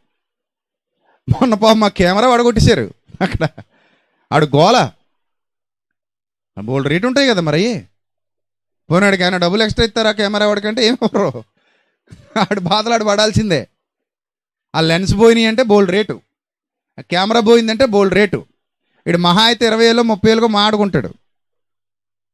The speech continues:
ఆ, ఆ డబ్బులన్నీ గంగలో కలిసిపోయినట్టే. అలాగా వీళ్ళు చేసే పాపిష్టి పనులు, ఒక పక్క, ఒక పక్క ఆడవాళ్ళని అవమానిస్తూ,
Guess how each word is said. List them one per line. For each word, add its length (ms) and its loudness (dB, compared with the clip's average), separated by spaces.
ఆ, 60 0
ఆ 280 2
డబ్బులన్నీ 400 0
గంగలో 280 0
కలిసిపోయినట్టే. 640 -4
అలాగా 600 0
వీళ్ళు 220 2
చేసే 220 4
పాపిష్టి 600 2
పనులు, 580 2
ఒక 100 -10
పక్క, 240 0
ఒక 120 -2
పక్క 240 -2
ఆడవాళ్ళని 480 0
అవమానిస్తూ, 680 2